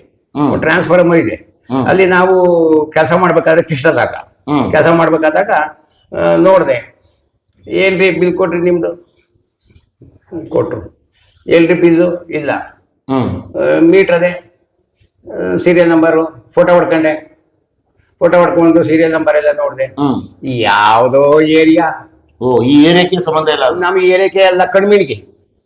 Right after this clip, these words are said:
Speaker 1: ಯಾವ ಕಣ್ಮಿಣಿಕೆ?
Speaker 2: ಕಣ್ಮಿಣಿಕೆ ಇದು ನಮ್ಮ, ನಮ್ದೇ ಕೆಂಗೇರಿ.
Speaker 1: ಓ, ಪಕ್ಕದ ವೈಂಡಮ್.
Speaker 2: ಆ ಕಡೆ
Speaker 1: ಹಾ, ಹಾ.
Speaker 2: ಪಕ್ಕದ ವೈಂಡಮ್. ಅಲ್ಲಿರೋದು ಮೀಟರ್ ಇಲ್ಲಿಗೆ ಹಾಕೊಂಡ್ ಬಂದ್ಬಿಡ್ತದೆ.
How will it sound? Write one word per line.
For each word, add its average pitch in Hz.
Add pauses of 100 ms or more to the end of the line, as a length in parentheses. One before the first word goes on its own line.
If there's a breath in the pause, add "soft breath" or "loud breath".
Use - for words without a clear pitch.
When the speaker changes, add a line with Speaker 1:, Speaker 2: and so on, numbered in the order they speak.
(360)
Speaker 1:
ಯಾವ 202
ಕಣ್ಮಿಣಿಕೆ? 147
Speaker 2:
ಕಣ್ಮಿಣಿಕೆ 233
ಇದು 214
ನಮ್ಮ, 165
ನಮ್ದೇ 151
ಕೆಂಗೇರಿ. 160
Speaker 1:
ಓ, 180
ಪಕ್ಕದ 226
ವೈಂಡಮ್. 185
Speaker 2:
ಆ -
ಕಡೆ 160
Speaker 1:
ಹಾ, 156
ಹಾ. 151
Speaker 2:
ಪಕ್ಕದ 156
ವೈಂಡಮ್. 117 (420)
ಅಲ್ಲಿರೋದು 214
ಮೀಟರ್ 233
ಇಲ್ಲಿಗೆ 214
ಹಾಕೊಂಡ್ 196
ಬಂದ್ಬಿಡ್ತದೆ. 151